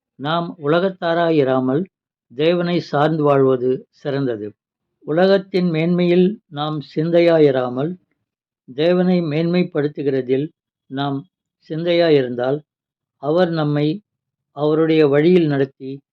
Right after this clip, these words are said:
நம் ஆத்துமாக்களை தேற்றுகிறவராயிருக்கிறார். ஒன்று கொரிந்தியர் முதலாவது அதிகாரம் முப்பது, முப்பத்தி ஒன்றாம் வசனம்.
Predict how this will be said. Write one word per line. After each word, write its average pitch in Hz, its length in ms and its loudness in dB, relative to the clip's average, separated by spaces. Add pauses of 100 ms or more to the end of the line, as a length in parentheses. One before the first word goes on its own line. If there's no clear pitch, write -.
(280)
நம் 139 220 -8 (100)
ஆத்துமாக்களை 151 760 -4 (180)
தேற்றுகிறவராயிருக்கிறார். 131 1300 -4 (520)
ஒன்று 165 280 -2
கொரிந்தியர் 143 640 0 (840)
முதலாவது 160 580 2
அதிகாரம் 123 540 -2 (800)
முப்பது, 165 460 -4 (160)
முப்பத்தி 156 640 -6 (240)
ஒன்றாம் 147 440 -4
வசனம். 113 400 -8